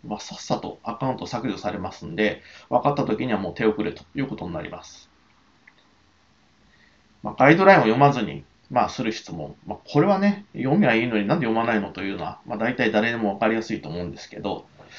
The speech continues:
念のため確認、なぜいけないのか。ね。えー、日本だとね、確認してね、えー、別に、まあ、確認したいだろうと。あるいはね、まあ、確認するのが自分もやってるんで普通なんですけど、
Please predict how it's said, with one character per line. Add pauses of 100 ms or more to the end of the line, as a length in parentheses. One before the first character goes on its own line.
(220)
念
の
た
め
確
認、
な
ぜ
い
け
な
い
の
か。 (320)
ね。 (280)
え
ー、
日
本
だ
と
ね、
確
認
し
て
ね、
え
ー、
別
に、 (400)
ま
あ、
確
認
し
た
い
だ
ろ
う
と。
あ
る
い
は
ね、
ま
あ、
確
認
す
る
の
が
自
分
も
や
っ
て
る
ん
で
普
通
な
ん
で
す
け
ど、